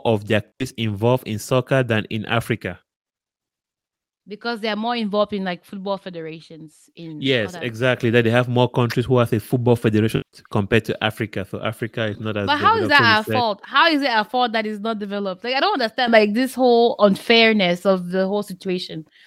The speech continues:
Speaker 1: That's why they're trying now to expand it for the next, um, I think the next World Cup in, um, U S A. Africa, two more teams.
Speaker 2: Mm.
Speaker 1: So two more countries will be involved. So hopefully it helps to make it better and even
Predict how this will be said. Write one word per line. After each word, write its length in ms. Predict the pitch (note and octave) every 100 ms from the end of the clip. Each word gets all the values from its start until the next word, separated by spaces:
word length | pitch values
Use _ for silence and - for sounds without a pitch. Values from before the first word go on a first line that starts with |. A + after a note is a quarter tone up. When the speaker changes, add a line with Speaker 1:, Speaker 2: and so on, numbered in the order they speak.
| _
Speaker 1:
That's 220 | - E3
why 140 | E3 D3
they're 160 | B2
trying 300 | A2 - C3+ B2+
now 160 | A#2+
to 120 | A2+ -
expand 540 | A2 - - C3 A#2+ A#2+
it 240 | A#2+ -
for 240 | - G#2
the 80 | G2
next, 460 | F#2+ A2 A2 - -
um, 420 | G2 F#2 F#2 F#2 -
I 60 | G#2
think 180 | C#3
the 80 | B2+
next 300 | G#2+ B2+ B2
World 200 | A#2+ A#2
Cup 200 | - A2+
in, 200 | G2+ G2+ G2
um, 340 | F#2 F2+ F2+ _ _ _ -
U 200 | A2 B2+
S 180 | B2+ -
A. 180 | C#3 C#3+ _ _ _ _ _ _ _ _ _ _ _ _
Africa, 380 | - C3 - B2 -
two 160 | -
more 180 | C3+ A#2+
teams. 500 | - B2 G2+ F#2+ _ _ _ _ _ _ _ _ _ _ _
Speaker 2:
Mm. 440 | - - - - _ _
Speaker 1:
So 100 | A#2
two 200 | - C3+
more 120 | C3
countries 340 | - B2 B2+
will 80 | A#2+
be 140 | G#2 G#2
involved. 440 | F#2+ A2 G#2+ -
So 140 | G#2
hopefully 600 | G2+ A#2 - B2+ C3+ D#3 -
it 120 | G#2+
helps 380 | A2 C3 C3 -
to 100 | B2
make 240 | A#2 A#2+
it 100 | A2+
better 240 | A2+ A#2 C3
and 220 | A2 G2
even 380 | A#2+ A#2 G2 F#2+